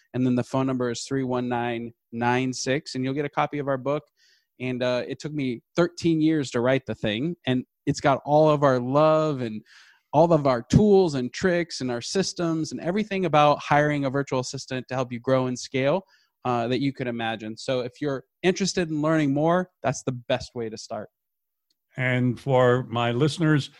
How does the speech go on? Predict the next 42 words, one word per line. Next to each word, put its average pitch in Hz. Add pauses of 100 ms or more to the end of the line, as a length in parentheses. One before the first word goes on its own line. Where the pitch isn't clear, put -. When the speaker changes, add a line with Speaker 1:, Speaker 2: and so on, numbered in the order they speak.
(220)
Speaker 2:
I'll 131
be 131
sure 151
that 123
that 131
information 131
is 107
included 139
on 120
our 107 (360)
podcast 139
page 131 (240)
so -
that 117
if -
you 110
didn't 135 (320)
get 135
it 117
down 131
right 127
now 135
because 117
you're 117
busy 123
driving 127
and 110
listening 127
at 117
the 110
same 127
time, 123 (320)
you 127
can 123
go 120
to 120
the 107
podcast 113 (120)
page 107
and 95
find 101
it. -